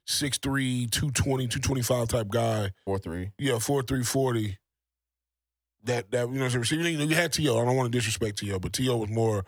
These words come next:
Speaker 1: across the middle. This Andre Johnson was a guy that can take the top off the defense and go across the middle.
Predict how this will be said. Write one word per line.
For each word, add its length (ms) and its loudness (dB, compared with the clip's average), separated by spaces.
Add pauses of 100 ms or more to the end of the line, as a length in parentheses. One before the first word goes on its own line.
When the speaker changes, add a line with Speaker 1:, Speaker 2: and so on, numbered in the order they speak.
(320)
Speaker 1:
across 340 2
the 60 -4
middle. 300 2
This 260 -2
Andre 260 0
Johnson 260 0
was 80 -2
a 40 -2
guy 80 2
that 100 -2
can 100 -8
take 200 -4
the 80 -12
top 300 -4
off 160 -2
the 80 -12
defense 480 -2 (320)
and 200 2
go 120 4
across 320 2
the 80 -2
middle. 320 -2